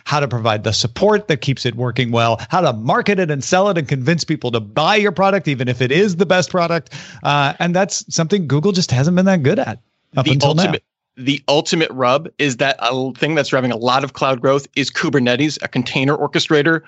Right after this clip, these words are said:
Speaker 2: which is a Google open source project.
Speaker 1: <laughs> Yeah. Uh, and, and if you think about it, that's,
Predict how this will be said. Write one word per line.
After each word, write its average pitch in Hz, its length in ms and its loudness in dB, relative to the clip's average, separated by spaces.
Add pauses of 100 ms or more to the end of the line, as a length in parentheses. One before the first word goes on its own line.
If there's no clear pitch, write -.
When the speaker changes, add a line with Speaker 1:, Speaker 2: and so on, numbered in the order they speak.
(180)
Speaker 2:
which 156 220 2
is 165 160 2
a 160 120 0
Google 147 440 2
open 131 240 -2
source 117 220 -6
project. - 500 -10 (220)
Speaker 1:
<laughs> - 80 -8 (1200)
Yeah. 160 300 2 (220)
Uh, 180 240 2
and, 208 160 -2
and 208 180 0
if 180 120 0
you 208 80 0
think 285 140 -2
about 202 220 2
it, 185 180 -2
that's, 196 220 -4